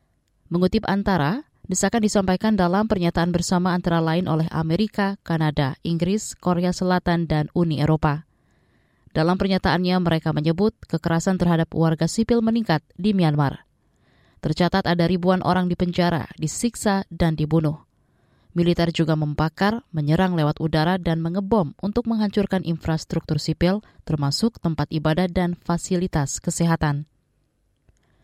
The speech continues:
Karena itu, negara-negara tersebut mendesak Myanmar mengakhiri kekerasan dan membebaskan semua tahanan politik serta mengizinkan bantuan kemanusiaan masuk.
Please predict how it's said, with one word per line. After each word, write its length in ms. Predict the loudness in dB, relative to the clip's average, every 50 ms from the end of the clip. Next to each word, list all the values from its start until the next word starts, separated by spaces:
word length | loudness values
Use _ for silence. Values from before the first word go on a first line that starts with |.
| _ _ -6 -2
Karena 260 | 0 2 2 2 2
itu, 140 | 2 2 2
negara-negara 720 | 2 2 0 0 0 2 2 0 0 0 0 2 2 2
tersebut 480 | 0 0 -2 0 0 0 0 0 -2 -4 -2 -2
mendesak 460 | 0 0 0 0 0 -2 -2 -2 -2
Myanmar 560 | 0 2 2 2 2 4 4 2 2 0 0
mengakhiri 480 | -2 -2 0 0 -2 0 0 0 0 0
kekerasan 640 | 0 -2 -2 0 -2 -2 0 0 0 0 0 -2 -6 _ _ _ _ -2
dan 100 | 0 2
membebaskan 580 | 2 2 2 2 2 2 0 0 -2 -2 -2 -2
semua 320 | -2 -2 -4 -2 0 -2
tahanan 400 | 0 -2 -2 -4 -2 -2 -2 -2
politik 480 | 0 0 0 2 2 2 0 0 -2 -2 _ _
serta 320 | -4 -4 -2 -2 0 -2 -2
mengizinkan 580 | 0 0 0 0 0 0 0 0 0 0 2 2
bantuan 400 | 0 0 0 0 0 0 0 0
kemanusiaan 720 | -2 0 0 2 2 2 0 0 0 0 0 0 -2 -2
masuk. 320 | -2 -2 0 0 -2 -2